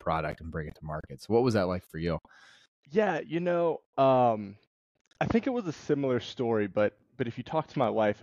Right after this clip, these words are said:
Speaker 2: uh, I'm a very, like, dramatic person, right? So, like, I wear my heart on my sleeve, and I'm, I'm, like, sitting there with this wing cup, and <laughs> I'm just getting heated at it. And I'm like, "This, there's gotta be a better way." Um, and then I just created it,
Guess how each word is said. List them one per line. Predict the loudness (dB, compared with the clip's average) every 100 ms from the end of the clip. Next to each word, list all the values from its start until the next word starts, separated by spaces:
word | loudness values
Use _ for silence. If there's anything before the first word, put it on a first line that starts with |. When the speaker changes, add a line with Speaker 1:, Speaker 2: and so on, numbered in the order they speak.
| -2
Speaker 2:
uh, | 2 2 2
I'm | 0
a | 2
very, | 2 2
like, | 0 -2
dramatic | -4 -2 0 0 -2 -8 -10
person, | -8 -8 -10 -6
right? | -4 -4
So, | -4 -2
like, | 0 0
I |
wear | 2 2
my | 0
heart | 0 0 2
on | -2
my | -4
sleeve, | -6 -6 -6 -6
and | -10
I'm, | -14 -18 -20 -4
I'm, | 0
like, | 0 0
sitting | -2 0
there | 0
with | -2
this | -6 -8
wing | -4 -4 -4
cup, | -4 -4 -6 -12
and | -12 -4
<laughs> | 0
I'm | 0 -2
just | -4 -4 -8 -20 -20 -20 _
getting | -6 -4 -6
heated | -8 0 2 4
at | 0 -2
it. | -8 -14 _ -4
And | -2
I'm | 0
like, | -2 -4 -6
"This, | -8 -8 -2
there's | 0 0
gotta | 0 0 0
be | -2 -8
a |
better | -4 -2 2
way." | 4 4 4 0 -10 _ _ _
Um, | 0 4 4 2 -2 -10 _ _ _ -4
and | 0 2 2 0 0
then | 0 2
I | 0
just | -4 -10
created | -4 0 2 2 0
it, | -4